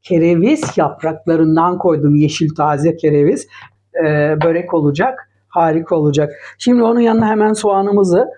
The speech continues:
soğanımız biraz büyükçe çünkü büyük olmalı. Neden? Özellikle, e, soğan, e, yakışıyor, e, böreğin içine.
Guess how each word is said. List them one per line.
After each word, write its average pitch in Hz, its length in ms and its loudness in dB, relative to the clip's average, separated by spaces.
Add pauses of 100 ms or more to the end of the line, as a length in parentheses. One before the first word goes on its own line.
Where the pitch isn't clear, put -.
(120)
soğanımız 214 500 0
biraz 220 360 0
büyükçe 196 600 0 (120)
çünkü 170 500 -2
büyük 196 280 0
olmalı. 151 500 0 (260)
Neden? 165 500 0 (140)
Özellikle, 170 680 -2
e, - 600 -6 (240)
soğan, 196 580 -2 (100)
e, 151 320 0
yakışıyor, 170 600 -2 (380)
e, 160 60 -12 (440)
böreğin 165 480 0
içine. 175 520 -2